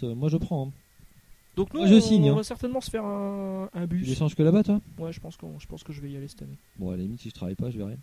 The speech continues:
Speaker 2: Ouais. Je sais Kazu est chaud aussi sur le forum. Voilà, quoi.
Speaker 1: Moi, j'ai sûrement des vacances, moi, à ce moment-là. J'ai tout le
Speaker 2: Bah,
Speaker 1: temps des
Speaker 2: c'est la
Speaker 1: vacances.
Speaker 2: période des vacances, et
Speaker 1: C'est
Speaker 2: les deux
Speaker 1: pendant les
Speaker 2: dernières
Speaker 1: vacances.
Speaker 2: semaines d'avril, c'est les vacances.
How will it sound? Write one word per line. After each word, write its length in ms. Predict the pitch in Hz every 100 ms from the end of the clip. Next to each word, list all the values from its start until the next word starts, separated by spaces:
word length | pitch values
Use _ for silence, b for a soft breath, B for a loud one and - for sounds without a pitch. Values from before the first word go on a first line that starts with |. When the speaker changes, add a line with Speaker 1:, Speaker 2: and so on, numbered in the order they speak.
| -
Speaker 2:
Ouais. 80 | - - _ _ _ _
Je 100 | -
sais 100 | 185
Kazu 380 | 202 175 175 190
est 40 |
chaud 200 | 170 165
aussi 240 | 175 - 165
sur 140 | 156
le 40 |
forum. 360 | 147 156 160 208 _ _ _ _ _ _ _ _ _ _ 151
Voilà, 180 | 139 135
quoi. 120 | - 135 _ _ _ _ _ _ _ -
Speaker 1:
Moi, 100 | 117
j'ai 80 | 120
sûrement 240 | 123 123
des 80 | 120
vacances, 340 | 127 135 202 175
moi, 180 | 143 139 -
à 60 | 127
ce 40 |
moment-là. 360 | 135 127 127 123 -
J'ai 120 | 123
tout 80 | -
le 40 | 151
Speaker 2:
Bah, 60 |
Speaker 1:
temps 60 | 127
des 60 |
Speaker 2:
c'est 80 | 117
la 80 | 196
Speaker 1:
vacances. 60 | 175
Speaker 2:
période 200 | 165 190
des 100 | 165
vacances, 300 | 175 262 -
et 20 |
Speaker 1:
C'est 60 | 180
Speaker 2:
les 60 | 165
deux 0 | 185
Speaker 1:
pendant 40 |
les 60 | 185
Speaker 2:
dernières 140 | 185
Speaker 1:
vacances. 100 | 190 -
Speaker 2:
semaines 180 | 180
d'avril, 260 | 175 175 254
c'est 120 | 254
les 100 | 202
vacances. 400 | 185 175 175 -